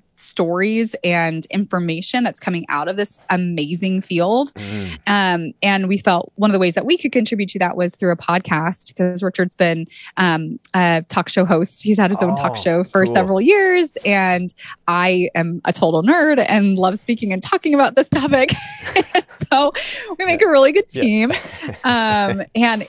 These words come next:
Speaker 1: oh, I just get to talk to some of my, some of my heroes, and there's just some really good content, um, on this topic if people wanna search it out. It's on all the platforms. It's on, you know, Spotify and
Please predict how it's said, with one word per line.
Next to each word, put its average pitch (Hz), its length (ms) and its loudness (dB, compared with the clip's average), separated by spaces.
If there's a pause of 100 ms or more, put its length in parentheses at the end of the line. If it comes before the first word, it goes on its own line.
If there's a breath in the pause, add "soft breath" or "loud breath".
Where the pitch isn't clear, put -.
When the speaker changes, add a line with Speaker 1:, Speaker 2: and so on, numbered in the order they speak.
Speaker 1:
oh, 226 320 2
I 226 100 2
just 240 220 -4
get 254 120 2
to 233 60 -4
talk 185 240 -2
to 202 100 -2
some 196 160 -2
of 180 120 -4
my, 170 400 -2 (240)
some 208 180 -4
of 185 60 0
my 165 120 0
heroes, 175 800 0
and 165 400 -2
there's 185 140 0
just - 300 -8 (300)
some 233 260 0
really 196 200 4
good 185 140 -2
content, 156 560 -4 (120)
um, 165 280 -2
on 165 120 0
this 156 140 -4
topic - 460 -8
if - 80 -14
people 165 240 -8
wanna 151 280 -2 (540 loud breath)
search - 320 -2
it 170 60 -4
out. 139 180 0
It's 214 120 0
on 311 120 6
all 226 140 4
the 208 80 0
platforms. 156 560 -4
It's 156 140 -12
on, 175 340 -8
you - 80 -6
know, - 180 -6
Spotify 143 520 -4
and 185 240 -12